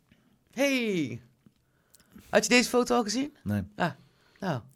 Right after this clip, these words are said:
Speaker 2: Met mijn mams.
Speaker 1: Ja, mijn mams. <laughs> We zitten allemaal trots kijken. Ja. Er waren ook mensen van het, eh, Kunsteducatiecentrum in, eh, Eindhoven. Die, eh,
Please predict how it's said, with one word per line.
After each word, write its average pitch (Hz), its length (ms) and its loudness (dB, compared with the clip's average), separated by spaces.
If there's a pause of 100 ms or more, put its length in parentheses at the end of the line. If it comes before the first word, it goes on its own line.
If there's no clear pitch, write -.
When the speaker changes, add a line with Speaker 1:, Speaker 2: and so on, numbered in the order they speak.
(420)
Speaker 2:
Met 101 200 -8
mijn 98 140 -4
mams. 95 440 -4
Speaker 1:
Ja, - 160 0
mijn 131 160 -2
mams. 202 420 -4 (340)
<laughs> - 380 0
We 156 120 0
zitten 135 240 -2
allemaal 139 240 -8
trots 170 320 0
kijken. 170 500 0 (500)
Ja. 165 260 -2 (1700)
Er 170 80 -6
waren 165 220 4
ook 165 120 0
mensen 190 280 0
van 170 140 -4
het, 170 160 -4
eh, 165 100 -2
Kunsteducatiecentrum 175 1500 -2
in, 165 220 -6
eh, 156 120 0
Eindhoven. 220 600 0
Die, 175 300 -4
eh, 165 240 -2